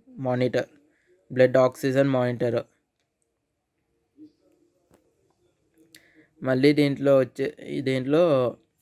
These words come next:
మనకి ట్వంటీ ఫోర్ బై సెవెన్ హార్ట్ రేటింగ్ అనేది మానిటర్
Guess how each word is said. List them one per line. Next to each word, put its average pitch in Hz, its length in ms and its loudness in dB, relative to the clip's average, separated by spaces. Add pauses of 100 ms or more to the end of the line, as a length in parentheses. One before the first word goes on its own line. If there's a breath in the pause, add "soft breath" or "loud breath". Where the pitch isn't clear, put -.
(160)
మనకి 127 280 -4
ట్వంటీ 131 220 -2
ఫోర్ 147 260 4
బై 143 160 4
సెవెన్ 135 380 0
హార్ట్ 131 460 -4
రేటింగ్ 135 320 -4
అనేది 131 560 -2
మానిటర్ 120 520 -4